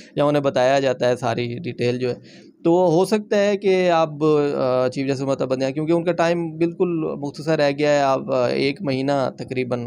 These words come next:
कुछ दिन ऊपर है, तो सितंबर में चले जाना है इन्होंने, अगस्त शुरू हो चुका है। तो उनका ये हुआ कि अपनी जो भी उनके हैं एक, अ, वो छोड़ के जाते हैं, लीगेसी होती है चीफ जस्टिस की। पहले भी उन पे बहुत तनकीद हो चुकी है, क्योंकि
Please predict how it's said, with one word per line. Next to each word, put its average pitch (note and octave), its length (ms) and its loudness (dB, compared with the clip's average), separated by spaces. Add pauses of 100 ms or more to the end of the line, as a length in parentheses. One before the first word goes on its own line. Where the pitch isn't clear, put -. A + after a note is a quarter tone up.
(120)
कुछ C3 200 -6
दिन B2 280 -6
ऊपर B2 300 -4
है, A#2+ 80 -8 (680)
तो A#2+ 460 0
सितंबर C3 400 -2
में C#3 120 -2
चले D3+ 220 -2
जाना C#3 240 0
है B2 80 0
इन्होंने, A#2+ 240 -4
अगस्त - 760 -6
शुरू B2+ 220 -6
हो B2 100 0
चुका C3+ 240 -4
है। A#2+ 180 -4 (540)
तो C#3 100 -2 (1000)
उनका E3+ 240 -2
ये G3+ 120 6
हुआ G#3 180 4
कि G3+ 100 0
अपनी F#3+ 580 4
जो F3 240 4
भी F3+ 260 2
उनके E3+ 360 2
हैं D3+ 240 2
एक, D3+ 220 -2
अ, C3+ 440 2
वो C3+ 180 -2
छोड़ C3 280 -4
के C#3+ 100 -4
जाते B2+ 260 -2
हैं, C3 80 0
लीगेसी B2 400 -4
होती C3+ 220 -4
है B2+ 60 2
चीफ B2+ 200 -6
जस्टिस B2+ 280 -4
की। C#3 80 -6
पहले D3+ 240 0
भी D#3 180 -4
उन D3+ 100 -8
पे D3 140 -6
बहुत C3+ 260 -2
तनकीद C3 320 -6
हो B2+ 80 0
चुकी B2+ 220 -6
है, C3 60 -2
क्योंकि D#3 360 0